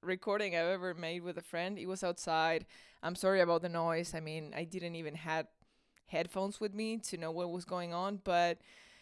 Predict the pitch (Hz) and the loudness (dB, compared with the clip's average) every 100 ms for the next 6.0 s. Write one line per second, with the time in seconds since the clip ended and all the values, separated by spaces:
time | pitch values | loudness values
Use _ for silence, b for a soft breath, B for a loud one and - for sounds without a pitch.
0 | B B B 214 220 214 202 202 233 226 | B B B 2 6 6 6 4 0 -4
1 | 202 190 190 - 190 170 156 156 139 - | 0 0 0 2 4 4 0 -4 -10 -10
2 | 165 - 170 156 143 123 - - 220 277 | -8 -6 -2 -2 -2 -6 -8 -8 -6 -2
3 | 349 - 285 - 190 165 165 151 143 - | -2 0 -2 0 -2 0 -2 -4 -8 -8
4 | 185 160 156 - 202 175 175 175 170 165 | -6 -4 -4 -2 0 2 4 4 2 2
5 | 175 175 202 202 190 - 170 170 175 | -2 0 -2 -2 -6 0 2 2 0